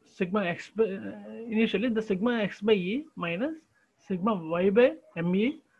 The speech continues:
minus sigma Z by M E. The total change in length equals to, change in length, original length equals to E by sigma by E, uh, by just keeping a common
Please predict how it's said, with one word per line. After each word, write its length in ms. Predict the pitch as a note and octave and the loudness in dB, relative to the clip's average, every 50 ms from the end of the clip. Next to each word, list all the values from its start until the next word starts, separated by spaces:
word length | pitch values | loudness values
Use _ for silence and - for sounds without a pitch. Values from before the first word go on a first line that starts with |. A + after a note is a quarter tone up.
| _ _ _ | _ _ _
minus 380 | F#3 F3 F3+ G3+ B3+ C4 - - | -6 -4 -2 0 -2 -2 -2 -2
sigma 380 | G3+ E3+ D#3+ F#3+ A#3 C#4+ D#4+ D#4+ _ _ _ _ _ _ - E3 | -4 -4 -2 -2 -2 -2 -2 -6 _ _ _ _ _ _ -12 -2
Z 120 | D3+ F#3 F3+ | 0 0 0
by 260 | E3+ F3+ B3 C#4+ D#4 D4 B3 | 6 6 4 4 4 0 -4
M 180 | G3 F3+ F3+ F#3 | -2 -2 0 0
E. 160 | E3+ D#3 - - _ _ _ _ _ _ _ _ _ - | -2 -2 -6 -10 _ _ _ _ _ _ _ _ _ 0
The 160 | F#3+ F#3+ F3+ - _ _ | 0 0 0 -2 _ _
total 280 | G#3+ A3 A3+ B3 C4+ G#3 | 6 6 8 6 4 6
change 260 | - A#3 A3+ A3+ A#3+ | 6 8 8 8 8
in 100 | A#3 A3+ | 8 8
length 220 | A3+ A3 G#3 F#3+ | 6 6 4 2
equals 320 | A3+ G3 - F#3+ F3 - - | 0 -2 0 -2 -2 0 2
to, 180 | - B3 D#4+ D#4+ - _ _ G3 | 2 2 2 0 -8 _ _ -4
change 220 | F#3 G#3+ G#3+ G#3+ A3+ | 0 0 0 0 -2
in 80 | A#3 | -4
length, 240 | A3+ A3+ G#3+ G3 G3 | -6 -6 -6 -2 -2
original 460 | G#3 G3+ F#3 F3 G#3 G#3 G3+ G3 F#3+ | 0 0 0 0 0 2 4 4 4
length 360 | F#3 F#3 F#3 F#3 F#3 F#3 F#3+ G3 | 4 2 2 2 2 0 0 0
equals 300 | F#3 F#3 - E3 D3 - | -2 -2 -4 -6 -6 -4
to 240 | B3+ C#4 D4 D4 - _ | -4 -4 -4 -4 -4 _
E 220 | G3 G3 G#3+ A3 | 2 4 6 8
by 320 | G#3+ G3+ A#3+ B3+ B3+ B3 A#3+ - _ _ _ _ _ _ _ _ | 8 8 6 6 4 0 -6 -12 _ _ _ _ _ _ _ _
sigma 320 | - - E3+ F3+ A3 A3 | -8 -6 0 2 4 6
by 120 | G#3 A3 | 6 6
E, 340 | G3+ G3 G3+ A3 C4 D#4 D#4+ D#4+ _ _ _ _ _ _ _ _ _ _ _ _ _ _ _ _ _ _ _ F#3+ | 6 6 4 2 0 0 -2 -6 _ _ _ _ _ _ _ _ _ _ _ _ _ _ _ _ _ _ _ -4
uh, 140 | F3+ F3+ F3+ | -2 -2 -2
by 380 | E3+ F3 G3 G3 G3 G3 G3 G3 | 0 2 2 2 2 2 0 -2
just 320 | F3+ G3 G3+ F#3+ - - | -2 -4 -6 -6 -8 -8
keeping 340 | - G#3+ G#3 A3+ G#3+ A3 G#3 | -8 -6 -6 -4 -4 -4 -6
a 60 | G3 | -6
common 400 | G3+ G3 F#3+ F#3+ G3+ B3 E4+ - | -6 -6 -4 -4 -4 -4 -6 -8